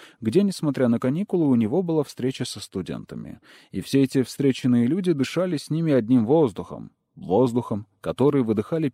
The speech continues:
первые носители вируса Грааль на планете Земля. По итогам утра уже было инфицировано множество людей, но пока об этом факте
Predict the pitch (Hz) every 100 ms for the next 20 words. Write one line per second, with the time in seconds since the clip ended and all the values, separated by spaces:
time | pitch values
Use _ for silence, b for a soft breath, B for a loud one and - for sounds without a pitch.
0 | _ 143 151 151 135 104 92 80 - 127
1 | - 117 95 78 92 113 101 - 95 -
2 | b b 92 87 73 80 104 120 b b
3 | 110 110 107 92 82 - 78 73 62 50
4 | - _ _ B B - 95 127 120 113
5 | 143 143 95 85 90 127 120 110 107 -
6 | 147 120 120 113 113 127 85 - 82 87
7 | 113 120 69 73 82 - _ - 80 -
8 | 123 107 _ - 85 95 90 82 139 -
9 | 117